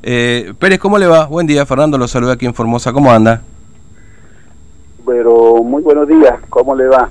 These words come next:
Speaker 1: Bien, nosotros
Speaker 2: Acá
Speaker 1: bien.
Speaker 2: por la zona.
Speaker 1: Eh, preocupado, me imagino, ¿no? Por todo lo que anda pasando por ahí.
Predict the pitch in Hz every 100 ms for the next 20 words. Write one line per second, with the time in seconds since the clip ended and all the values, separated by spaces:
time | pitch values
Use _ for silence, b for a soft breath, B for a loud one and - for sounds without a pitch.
0 | - 127 135 127 120 151 113 127 113 104
1 | 143 135 - 160 143 - - 101 110 101
2 | B B B - 139 143 208 240 160 131
3 | 123 113 117 107 104 107 175 233 139 113
4 | 120 131 113 117 120 110 107 117 110 104
5 | 101 92